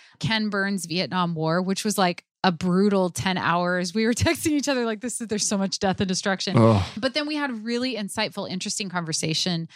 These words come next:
Speaker 1: about war and religion. And Doctor Bird talked about his work on understanding the American Revolution as a holy war, and now his new book on the Civil War as, and, and, and, like, the religious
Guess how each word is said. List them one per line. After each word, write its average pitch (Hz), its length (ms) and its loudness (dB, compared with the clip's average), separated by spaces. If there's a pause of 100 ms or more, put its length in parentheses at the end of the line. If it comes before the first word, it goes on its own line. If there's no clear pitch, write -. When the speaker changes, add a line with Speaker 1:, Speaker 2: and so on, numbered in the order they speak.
(220)
Speaker 1:
about 175 380 4
war 277 320 2
and 190 240 -8
religion. 202 540 -2
And 175 380 -2
Doctor 175 280 0
Bird 170 400 0
talked - 300 -2
about 165 500 2
his 185 340 0
work 170 360 2
on 165 400 2 (1160)
understanding 214 640 2
the 196 100 -4
American 180 380 -4
Revolution 170 560 -2
as 160 180 -2
a 160 40 0
holy 185 300 2
war, 196 480 2
and 165 440 -2
now 160 160 2
his 165 220 -2
new 170 120 2
book 160 180 -2
on 156 340 2
the - 60 2
Civil 247 340 4
War 147 320 -2 (120)
as, 160 480 0
and, - 220 -2
and, 170 160 -2
and, 156 240 2
like, 151 180 -2
the 175 80 0
religious 160 720 0